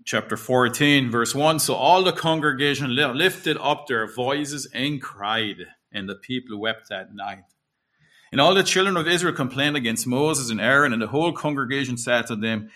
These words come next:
'If only we had died in the land of Egypt, or if only we had died in this wilderness.'" Imagine the disappointment and the depravity,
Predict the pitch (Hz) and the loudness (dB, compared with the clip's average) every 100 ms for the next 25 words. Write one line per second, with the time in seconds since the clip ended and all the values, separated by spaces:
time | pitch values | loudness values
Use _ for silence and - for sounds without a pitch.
0 | - - 110 101 _ 143 160 160 143 123 | -20 -8 -6 -6 _ -2 -2 -2 -2 -4
1 | 104 101 107 135 160 156 127 107 104 147 | -4 -6 -2 -2 -2 -4 -4 -4 -2 -2
2 | 175 165 135 131 113 117 110 _ _ _ | -2 -4 -4 -4 -2 -4 -6 _ _ _
3 | _ _ - 220 226 147 135 - 175 208 | _ _ -2 2 2 2 -2 -2 -4 -2
4 | 202 170 135 120 117 131 156 147 - 127 | -2 -2 -2 -2 -2 -4 -2 -4 -6 -8
5 | 131 113 107 127 143 117 87 76 - - | -6 -6 -6 -8 -8 -10 -14 -12 -14 -14
6 | _ _ _ _ _ _ _ _ _ _ | _ _ _ _ _ _ _ _ _ _
7 | _ _ - 104 113 190 175 180 151 160 | _ _ -18 -6 -2 0 0 -4 -2 -2
8 | 151 151 147 139 123 95 92 - _ _ | -2 -4 -4 -2 -2 -8 -14 -16 _ _
9 | _ _ _ _ - 131 123 135 - 147 | _ _ _ _ -6 -4 -2 -4 0 2
10 | 180 175 160 123 110 | 2 2 0 -2 -6